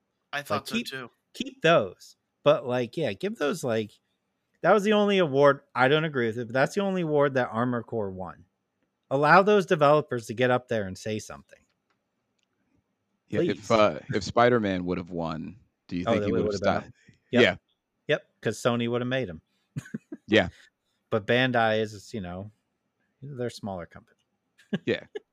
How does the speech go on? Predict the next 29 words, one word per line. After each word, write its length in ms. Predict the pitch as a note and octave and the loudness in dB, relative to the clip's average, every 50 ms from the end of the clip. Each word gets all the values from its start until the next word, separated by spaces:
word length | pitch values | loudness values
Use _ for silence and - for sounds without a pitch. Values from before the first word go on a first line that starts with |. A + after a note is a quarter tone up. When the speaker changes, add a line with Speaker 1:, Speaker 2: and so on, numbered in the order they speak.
| _ | _
Speaker 3:
especially 320 | - - C3 G#2+ - A#2+ G#2+ | -6 -4 -4 -4 -4 -6 -8
compared 320 | - F#2+ - G#2 F2+ E2 | -6 -6 -4 -4 -6 -6
to 60 | - | -8
Sony. 320 | D#2+ - E2 C#2 C#2 D#2+ - _ _ _ _ _ - | -12 -14 -16 -16 -16 -20 -20 _ _ _ _ _ -18
Speaker 2:
Yeah. 280 | - E2+ E2 E2 D#2+ F2 _ _ _ _ _ _ _ _ _ _ _ _ | -16 -14 -12 -12 -14 -16 _ _ _ _ _ _ _ _ _ _ _ _
It's 60 | - | -16
just 140 | D3 C3+ - | -14 -14 -10
kinda 200 | - A2+ G2+ F#2 | -8 -8 -8 -8
disappointing. 580 | F2 F2 - - E2 _ - E2 E2 E2+ E2+ - - | -10 -14 -16 -18 -20 _ -18 -16 -16 -16 -18 -18 -16
I 100 | A2 G2 | -14 -14
agree. 340 | F2+ E2+ E2 E2+ E2+ F2+ F2 _ _ _ _ _ _ _ _ _ _ _ _ _ _ _ _ _ _ _ _ _ _ _ _ _ _ _ _ _ | -14 -14 -14 -16 -16 -16 -18 _ _ _ _ _ _ _ _ _ _ _ _ _ _ _ _ _ _ _ _ _ _ _ _ _ _ _ _ _
Speaker 1:
Yeah, 200 | G3 G3+ G3+ G3 | -8 -6 -6 -4
th-, 120 | F#3 - - - | -6 -8 -10 -8
that's 280 | F#3+ G#3 G#3+ G#3+ - | -4 -4 -4 -4 -4
at 80 | A3+ G#3 | -8 -8
least 220 | F#3+ G3 F#3+ F3 - | -8 -8 -8 -8 -10
a 60 | F#3 | -6
lot 200 | E3+ E3 E3 E3 | -4 -4 -4 -4
of 60 | E3 | -6
the 80 | D#3+ D3+ | -8 -10
drama 360 | - C#3 D3 C#3 C#3+ C#3 C#3 | -8 -8 -6 -6 -8 -8 -10
that 120 | C#3 C#3+ D3 | -10 -8 -6
happened 320 | D3 C#3 C3+ C#3+ C#3+ C#3 | -6 -6 -6 -8 -12 -14
with 160 | C3+ C#3 C#3 - | -14 -14 -12 -10
the, 220 | C#3+ C#3 C3+ - | -10 -8 -8 -8
with 140 | - D3 C#3 | -10 -12 -14
the 80 | C#3+ C#3+ | -12 -12
Game 240 | C3 D3 C#3+ C#3 C#3 | -10 -10 -10 -10 -10
Awards. 240 | D3 D3+ D3 C3+ | -12 -12 -12 -12